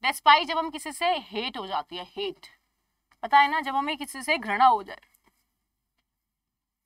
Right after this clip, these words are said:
प्रभात कौन सा पेपर दिया था भाई? बताओगे तो ही बताएंगे कुछ और। जब तक आप मुझे ये नहीं बताएंगे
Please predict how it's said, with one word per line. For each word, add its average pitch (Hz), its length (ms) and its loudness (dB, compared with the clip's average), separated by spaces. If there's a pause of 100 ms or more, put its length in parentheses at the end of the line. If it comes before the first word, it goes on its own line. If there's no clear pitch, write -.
(140)
प्रभात 285 400 10
कौन 302 240 8
सा 254 100 6
पेपर 320 320 2
दिया 302 180 2
था 302 140 -2
भाई? 269 400 4 (2750)
बताओगे 277 500 8
तो 269 160 -8
ही 302 120 -6
बताएंगे 220 600 -4 (1200)
कुछ - 220 -12
और। 269 240 6 (1500)
जब 240 260 -2
तक 349 160 10
आप 339 140 12
मुझे 330 220 -2
ये 302 180 -4
नहीं 349 180 -4
बताएंगे 233 640 2